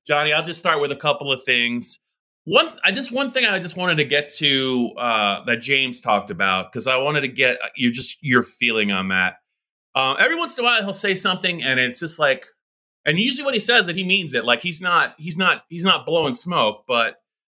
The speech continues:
the praise he had for Caden Wallace, who is going into the spring in a battle to be the starting right tackle. He's played a lot of football at Penn State, injured down the stretch last year. Penn State's tackles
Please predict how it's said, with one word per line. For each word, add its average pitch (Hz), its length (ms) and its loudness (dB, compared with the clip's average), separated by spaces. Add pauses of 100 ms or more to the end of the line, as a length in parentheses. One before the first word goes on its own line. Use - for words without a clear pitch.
(240)
the 139 80 2
praise 226 480 0
he 240 140 -2
had 190 280 0
for 139 80 -14
Caden 160 360 -4
Wallace, 127 520 0
who 127 380 0
is 127 220 -2
going 165 340 0
into 151 300 -4
the 127 80 -4
spring 110 680 -2 (380)
in 175 140 0
a 190 40 -2
battle 147 540 -2 (160)
to - 80 -8
be 135 140 0
the 127 100 0
starting 143 380 0
right 127 200 0
tackle. 123 340 -2
He's 113 100 -6
played 131 160 0
a 110 60 -2
lot 123 260 2
of 156 80 -14
football 170 340 0
at 139 140 2
Penn 135 180 -2
State, 127 380 -2 (320)
injured 190 360 0
down 170 220 2
the 156 80 -4
stretch - 640 -2 (300)
last 127 480 -2
year. 123 180 0
Penn 151 220 0
State's 165 320 0
tackles 135 680 -2